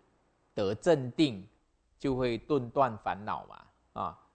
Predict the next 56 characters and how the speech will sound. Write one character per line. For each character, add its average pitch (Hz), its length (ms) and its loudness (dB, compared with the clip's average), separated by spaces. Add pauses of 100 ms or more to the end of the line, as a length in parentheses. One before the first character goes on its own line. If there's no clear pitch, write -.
所 - 140 -2
以 123 80 2
正 143 340 0
定 135 220 0
是 110 140 -8
一 110 100 -4
称 104 260 -10
道。 92 240 -2 (520)
那 156 140 0
另 170 180 0
外 180 120 0
一 175 40 0
种 131 180 -2
可 101 140 -4
能 95 160 -6
就 110 100 -4
是 107 220 -8 (260)
整 110 240 -2
个 135 160 6
八 127 240 8
正 120 240 -2
道 117 320 6 (680)
就 107 120 -8
是 98 360 -8
一 113 80 -8
称 95 260 -10
道， 90 240 -4 (960)
也 95 120 -8
称 120 220 -8
为 98 120 -6
一 98 80 -8
称 98 240 -12
道。 92 260 -6 (400)
为 139 80 0
什 120 160 -4
么 101 120 -10
呢？ 110 360 -8 (200)
因 147 100 -4
为 156 100 2
正 151 320 0
定 135 440 0
要 135 260 6
有 98 260 -2 (320)
前 - 160 -4
面 123 140 -8
的 113 100 -6
七 123 240 -4
支 120 560 -4
的 120 80 -4
帮 123 320 0
助 127 300 -4 (100)
才 101 200 -10
能 104 120 -10
够 107 120 -6
完 92 260 -4
成 - 180 -12